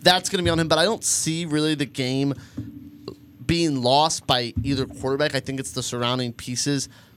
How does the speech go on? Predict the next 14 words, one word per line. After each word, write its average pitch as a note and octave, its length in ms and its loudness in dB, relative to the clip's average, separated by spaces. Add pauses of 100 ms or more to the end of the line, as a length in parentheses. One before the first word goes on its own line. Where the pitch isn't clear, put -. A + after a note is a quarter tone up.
that D3 100 4
will D3 100 0
lose D3 200 2
the C#3+ 60 0
games. D3 220 2
And C3+ 200 -2 (440)
in D3+ 200 2
my C#3+ 220 4
opinion, E3+ 800 -2 (500)
this E3 220 2
Bills D3+ 600 0
team F3+ 440 -4 (640)
is D3 160 0
just, C#3+ 280 -2